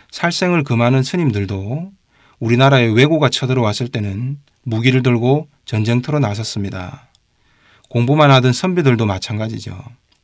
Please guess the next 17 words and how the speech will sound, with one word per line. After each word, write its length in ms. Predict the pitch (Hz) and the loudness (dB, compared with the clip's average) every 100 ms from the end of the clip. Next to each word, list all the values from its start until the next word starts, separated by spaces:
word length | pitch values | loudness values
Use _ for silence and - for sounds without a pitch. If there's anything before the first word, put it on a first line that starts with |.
| _ _ _ _ _ _ _ | _ _ _ _ _ _ _
이를 200 | 147 156 | -2 0
두고 300 | 147 139 139 | 4 6 6
스님들이, 640 | 139 185 170 123 104 101 123 | 6 2 2 2 0 -2 -4
선비들이 800 | - 147 131 110 98 101 180 196 _ _ _ | -2 0 2 2 0 -2 -6 -10 _ _ _
어떻게 300 | 110 104 127 | -6 -4 -2
살생을 520 | 131 - 175 180 175 | -2 -2 -2 0 2
하냐라며 840 | 147 135 131 131 123 110 101 104 165 - _ - | 4 4 6 6 4 4 2 -2 -4 -10 _ -10
비난하는 480 | 156 170 147 123 117 | -2 2 4 2 0
분들은 360 | 104 101 117 | -2 -2 -2
아무도 340 | 113 101 104 107 | -4 -4 -4 -6
없습니다. 680 | - 101 92 90 101 - _ _ _ _ _ - | -6 -10 -10 -12 -14 -18 _ _ _ _ _ -8
바로 280 | 107 110 | -4 -2
이게 360 | 120 123 151 175 - _ _ _ _ | -2 0 -2 -2 -10 _ _ _ _
국가에 600 | - - 117 107 135 196 - _ _ - | -12 -2 0 0 -2 -6 -16 _ _ -8
충성하는 640 | - 123 131 113 104 110 | -4 0 0 0 -2 -4
충이기 400 | - 180 160 107 | -6 -4 -4 -4
때문이죠. 520 | - 95 98 95 - | -6 -10 -10 -12 -14